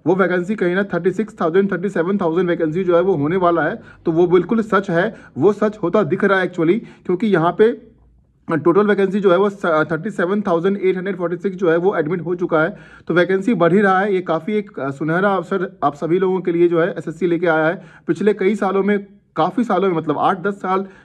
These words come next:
के बाद जो है वो क-, अ, यहाँ पे इतनी बड़ी वैकेंसी एसएससी ने सीजीएल के लिए निकाला है। और पैटर्न भी चेंज हुआ है, तो एक का-, काफ़ी अच्छा मौका सभी के लिए है, क्योंकि एक नई शुरुआत,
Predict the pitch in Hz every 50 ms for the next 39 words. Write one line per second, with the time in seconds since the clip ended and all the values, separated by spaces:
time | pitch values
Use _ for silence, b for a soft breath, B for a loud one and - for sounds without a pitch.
0 | B B - 180 147 147 147 185 185 170 202 196 165 170 185 170 180 190 190 -
1 | 156 117 135 147 147 139 131 143 139 160 160 - 190 180 175 175 175 196 165 156
2 | 160 196 185 175 170 175 170 170 156 160 202 202 196 B B B B - 135 165
3 | 160 160 - 202 180 190 202 196 - 156 147 170 185 196 196 180 180 170 170 -
4 | 151 151 160 170 160 170 170 - B B B B B B B B - 139 165 175
5 | 170 160 139 175 175 220 196 220 - 220 208 208 196 196 190 190 196 196 196 190
6 | 196 180 175 170 - 156 156 151 - 196 190 190 - 202 175 170 170 170 180 180
7 | 180 170 156 180 185 190 180 180 175 185 175 180 165 185 202 - - 165 190 190
8 | 165 143 151 175 208 202 196 190 180 170 185 196 202 -